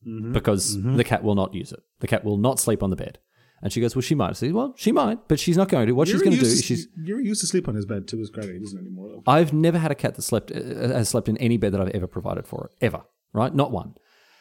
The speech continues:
Speaker 2: And this proved true with Scotia as well. She likes to sleep <clears throat> on a bit of cardboard. Just a flat bit of cardboard. I don't know what's going on there.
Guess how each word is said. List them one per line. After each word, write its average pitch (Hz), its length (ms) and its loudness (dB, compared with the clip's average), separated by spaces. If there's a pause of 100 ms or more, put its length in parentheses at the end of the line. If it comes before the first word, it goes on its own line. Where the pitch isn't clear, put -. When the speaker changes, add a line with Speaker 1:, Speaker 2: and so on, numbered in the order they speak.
(180)
Speaker 2:
And 135 360 6
this 156 220 0
proved 147 380 2
true - 180 4
with 175 120 2
Scotia 202 280 2
as 127 120 -2
well. 120 240 2
She 202 220 2
likes 226 240 2
to - 100 -4
sleep - 400 -2 (260)
<clears throat> - 1800 -6
on 165 180 10
a 185 60 8
bit 147 180 6
of 170 140 2
cardboard. 156 580 0 (1200)
Just - 280 6
a - 40 2
flat 302 400 2
bit 170 160 6
of 185 120 2
cardboard. 117 640 0 (2750)
I 139 120 4
don't 196 120 4
know 180 100 6
what's 160 160 2
going 147 240 2
on 139 120 4
there. - 220 0